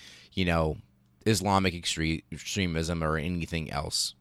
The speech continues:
like that, you know, it just starts to become a whole ordeal. So we'll just say it's the Taliban. I mean, everybody's heard of the Taliban. So the Taliban is moving into the region, and because of their militant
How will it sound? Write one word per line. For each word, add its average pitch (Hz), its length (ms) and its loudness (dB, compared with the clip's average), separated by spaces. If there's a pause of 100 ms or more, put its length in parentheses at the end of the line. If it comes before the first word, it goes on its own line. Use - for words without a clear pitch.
(180)
like 80 320 2
that, 76 360 2
you 78 120 -4
know, 71 100 -2
it 80 160 -2
just - 420 -2
starts - 360 2
to 90 80 -4
become 80 320 -2
a 73 40 0
whole 69 400 0
ordeal. 73 420 -4
So - 120 2
we'll 98 140 6
just 135 260 4
say 90 320 8 (640)
it's 135 160 2
the 120 80 2
Taliban. 85 400 10
I 87 60 4
mean, 95 160 6
everybody's 90 320 6
heard 85 140 0
of 67 80 -2
the - 60 -10
Taliban. 71 320 -2
So 82 80 -4
the 90 80 2
Taliban 131 400 10
is 95 100 -2
moving 95 340 4
into 76 720 -2 (480)
the 104 120 2
region, 104 480 4 (120)
and 90 420 4 (240)
because 123 480 6
of 92 160 6
their 82 420 4
militant 85 800 2